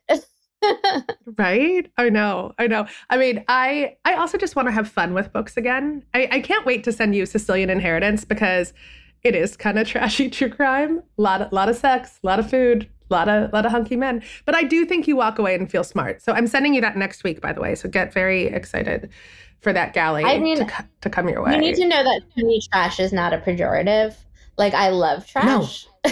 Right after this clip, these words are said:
Speaker 2: I love trash. Love
Speaker 1: I am a,
Speaker 2: trash.
Speaker 1: I watch multiple franchises of Real Housewives at all times. Like, I'm not, uh, I think because of where I work, I,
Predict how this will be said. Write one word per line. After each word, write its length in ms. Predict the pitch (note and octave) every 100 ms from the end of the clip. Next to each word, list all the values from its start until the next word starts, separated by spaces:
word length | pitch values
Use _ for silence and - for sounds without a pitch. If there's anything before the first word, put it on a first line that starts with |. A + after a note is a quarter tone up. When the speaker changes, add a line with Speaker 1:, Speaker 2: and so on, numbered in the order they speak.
| - - - _ _ _
Speaker 2:
I 360 | A#4+ A#4+ - G#4+
love 120 | F3
trash. 520 | - - - B3+ - - A4+ - D#4+ D#4 - F#3 F#3
Love 340 | G3+ F3+ F3+ - -
Speaker 1:
I 40 | A#3+
am 240 | C4 B3+
a, 80 | B3
Speaker 2:
trash. 180 | A#3 -
Speaker 1:
I 100 | A#3
watch 400 | A#3 A3+ A#3+ - - _ _ A#3
multiple 580 | A3 G#3+ G3 B3 A3+ G#3
franchises 560 | G#3 G3 G3 F#3+ F#3+
of 180 | G3 F#3
Real 160 | F#3 F#3
Housewives 460 | F3+ F#3 F#3 F#3+
at 160 | - F3
all 200 | - F3
times. 560 | F#3+ E3 E3+ F3 F3+ -
Like, 160 | E3 F3
I'm 240 | F#3 F#3+
not, 420 | F#3 F3+ F3+ E3+ - - - - _ -
uh, 540 | F#3+ F3+ F3 F3 F3+ - - - - -
I 120 | A3
think 260 | A#3 A#3+ A#3
because 280 | A#3+ A3+ G#3+
of 120 | G3
where 220 | F#3+ F3+
I 100 | F3+
work, 360 | F3+ F3 E3 G3 -
I, 580 | F#3 F3+ F3+ F3 F3+ -